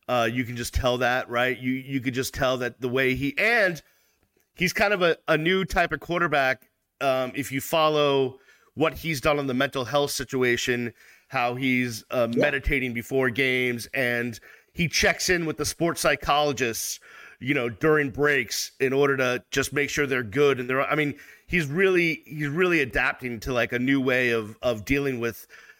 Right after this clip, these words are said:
Speaker 1: uh, with playing that quarterback position, which can be as stressful, um, as any position in all of sports. Um, he's just a great kid. I, I just, I just love a lot of their kids on their team.
Speaker 2: Let me say this about J J.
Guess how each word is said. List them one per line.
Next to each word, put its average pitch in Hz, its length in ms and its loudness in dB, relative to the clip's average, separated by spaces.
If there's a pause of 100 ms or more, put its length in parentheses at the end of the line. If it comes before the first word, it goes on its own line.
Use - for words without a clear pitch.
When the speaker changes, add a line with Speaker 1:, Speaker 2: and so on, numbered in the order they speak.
(180)
Speaker 1:
uh, 113 460 2
with 139 240 0
playing 147 220 2
that 131 180 0
quarterback 139 420 0
position, 110 340 -6
which 113 200 -6
can 131 100 -6
be 127 160 2
as 117 160 -2
stressful, 127 720 -2 (360)
um, 110 460 0
as 127 180 0
any 139 220 0
position 131 400 -4
in 123 140 -2
all 113 240 0
of 110 100 -6
sports. - 640 0 (360)
Um, 123 240 2
he's 135 160 -2
just 151 160 -4
a 139 60 -2
great 131 260 0
kid. 139 420 4
I, 170 180 0
I 180 80 2
just, 190 280 2
I 175 80 4
just 160 180 -4
love 156 320 4
a 135 40 4
lot 135 200 4
of 127 60 0
their 120 120 2
kids 135 300 2
on 95 60 -2
their 92 120 -4
team. 95 460 -4 (1800)
Speaker 2:
Let 208 80 -4
me 214 60 2
say 202 160 2
this 156 140 2
about 117 260 -2
J 113 160 -8
J. - 120 -16